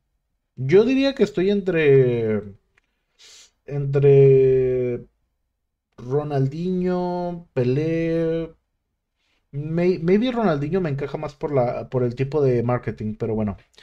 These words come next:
Bueno, podría ser igual también un, un Cristiano, Messi, pf, complicado. Es muy complicado compararte con Michael Jordan. Este, pero bueno,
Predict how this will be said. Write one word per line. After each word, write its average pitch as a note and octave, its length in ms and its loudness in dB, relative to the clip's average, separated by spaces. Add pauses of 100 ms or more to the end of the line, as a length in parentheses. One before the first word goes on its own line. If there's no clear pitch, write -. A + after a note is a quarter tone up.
(380)
Bueno, G3+ 180 2
podría E3+ 240 4
ser G#3+ 140 -2
igual G#3 240 2
también F#3+ 280 -2
un, F#3+ 160 -4
un C#3+ 200 -10
Cristiano, C#3+ 580 -4
Messi, C3+ 400 -4
pf, C#3 240 -16 (180)
complicado. A#2 520 -2 (580)
Es B2+ 100 -2
muy D#3+ 120 -2
complicado C#3+ 580 2
compararte A#2+ 480 -2
con A2+ 140 -2
Michael A2+ 280 -2
Jordan. G2+ 500 -2
Este, A#2+ 1500 -2 (1000)
pero A3 200 4
bueno, F#3+ 300 2